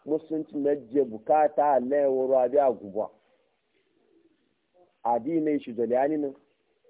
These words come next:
Ne aluma ne gogaliyani nan.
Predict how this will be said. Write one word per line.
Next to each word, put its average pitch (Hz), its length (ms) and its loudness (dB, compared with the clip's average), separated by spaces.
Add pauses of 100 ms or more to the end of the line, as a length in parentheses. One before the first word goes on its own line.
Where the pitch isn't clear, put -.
(720)
Ne 131 240 -2
aluma 147 380 0
ne 151 140 0
gogaliyani 131 540 -2
nan. 143 160 -4